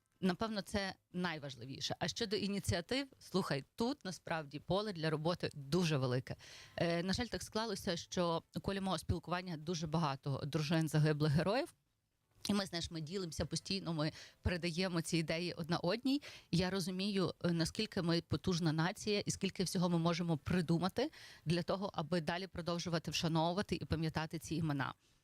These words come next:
Е, власне, м, ми з тобою говорили перед ефіром про,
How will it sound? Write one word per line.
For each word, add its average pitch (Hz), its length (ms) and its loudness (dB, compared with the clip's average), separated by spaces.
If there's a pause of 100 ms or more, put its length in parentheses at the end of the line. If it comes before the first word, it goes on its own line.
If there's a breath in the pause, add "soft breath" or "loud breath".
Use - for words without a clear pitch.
(280 soft breath)
Е, 156 380 -2 (320)
власне, 180 760 -2
м, 165 800 4
ми 185 120 0
з - 40 -2
тобою 180 440 0
говорили 170 480 2
перед 190 240 -2
ефіром 185 440 0
про, 160 460 0